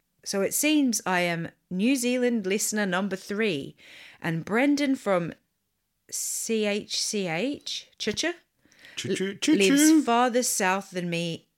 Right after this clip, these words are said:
Speaker 1: in the North Island. I started listening in August twenty twenty-one, and I managed to come across Biampod on Spotify after I listened to Misplaced Childhood, and it was recommended by Spotify." What?
Speaker 2: Whoa.
Speaker 1: Spotify recommends podcasts?
Speaker 2: Guess so.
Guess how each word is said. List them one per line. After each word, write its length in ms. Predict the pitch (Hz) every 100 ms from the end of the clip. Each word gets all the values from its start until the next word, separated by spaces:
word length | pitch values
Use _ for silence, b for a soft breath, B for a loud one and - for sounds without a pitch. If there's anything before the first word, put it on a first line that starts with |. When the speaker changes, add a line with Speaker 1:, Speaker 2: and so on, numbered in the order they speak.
| -
Speaker 1:
in 140 | 147
the 80 | 143
North 420 | 147 165 165 160
Island. 720 | 156 151 151 139 - - - - - _ b b b b b b b b b b b b b -
I 80 | 175
started 480 | - 262 294 339
listening 600 | 269 262 - 247 233 220 - _
in 140 | 190 202
August 360 | 208 202 190
twenty 260 | - 175 180
twenty-one, 800 | - 170 160 151 147 160 196 202 _ _ _ -
and 120 | 175
I 20 |
managed 380 | 196 226 269 -
to 80 | 247
come 160 | 233
across 300 | 214 208 190 -
Biampod 460 | 170 160 165 180
on 100 | 165
Spotify 640 | 165 - 190 196 - 170 170
after 420 | 160 160 - 170
I 380 | 156 151 151 - _ -
listened 480 | 165 220 226 220
to 140 | 208 180
Misplaced 480 | 170 - 170 151 -
Childhood, 540 | 151 147 151 156 151 B B B
and 140 | 151
it 80 | 147
was 160 | 160 151
recommended 580 | 147 - 180 147 160 165
by 100 | 196
Spotify." 560 | - 302 339 320 - -
What? 260 | 294 494 120
Speaker 2:
Whoa. 120 | 143
Speaker 1:
Spotify 420 | 440 247 226 453
recommends 400 | 403 392 415 403
podcasts? 840 | - 523 - - - 160 - -
Speaker 2:
Guess 140 | 85 -
so. 360 | 110 127 190